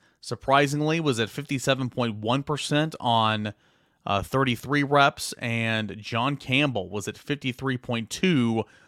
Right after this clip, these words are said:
on thirty-three reps. Dane Davis on seven run blocking reps, he was at fifty-two point seven. So, um, the guards played really, really well. The center and the tackles in run blocking did not in this football game against Alabama.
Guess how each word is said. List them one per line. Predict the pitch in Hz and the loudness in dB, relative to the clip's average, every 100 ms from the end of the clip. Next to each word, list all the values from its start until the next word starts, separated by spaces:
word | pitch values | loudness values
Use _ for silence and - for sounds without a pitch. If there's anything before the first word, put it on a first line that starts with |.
| _ - | _ -2
on | 117 110 | 0 0
thirty-three | 120 113 110 117 | 0 0 0 -2
reps. | 110 120 117 | 2 2 0
Dane | - 127 123 | 2 2 6
Davis | 123 131 143 - | 6 6 2 -2
on | 117 110 | -4 -4
seven | - 147 151 147 143 | 0 4 6 4 -2
run | - 135 139 | -2 2 2
blocking | 135 131 131 | 2 0 0
reps, | 127 127 123 - | 0 2 0 -2
he | |
was | 113 | -6
at | 101 | -6
fifty-two | - 113 107 - | -8 -8 -8 -8
point | 107 107 101 | -6 -6 -4
seven. | 113 104 101 | -2 -2 -2
So, | - 120 113 - - - - - | 0 2 2 -4 -20 -20 -10 2
um, | 117 117 | 2 4
the | 117 | 2
guards | 131 151 240 143 | 6 8 8 6
played | - 135 113 | 2 0 0
really, | 107 151 151 | 2 2 2
really | 143 135 | 2 2
well. | 117 127 110 | 4 6 6
The | 101 | 2
center | 107 - 165 175 175 | -2 0 0 2 2
and | 135 | 0
the | 120 | -4
tackles | - - 165 170 113 95 - | -6 -4 -2 -2 -4 -8 -8
in | 123 117 | -8 -4
run | 117 160 156 | 2 2 2
blocking | 120 110 - 107 104 - _ _ - 110 | 0 0 0 -4 -6 -10 _ _ -10 2
did | 139 | 2
not | 127 120 95 - - | 4 4 2 -2 -10
in | 123 | -6
this | 117 107 | -6 -6
football | 120 104 110 107 | -6 -2 -2 -2
game | 107 107 107 | -2 -4 -4
against | 107 107 104 - | -8 -8 -8 -6
Alabama. | 107 104 98 107 101 95 | -4 -2 -2 -2 -2 -6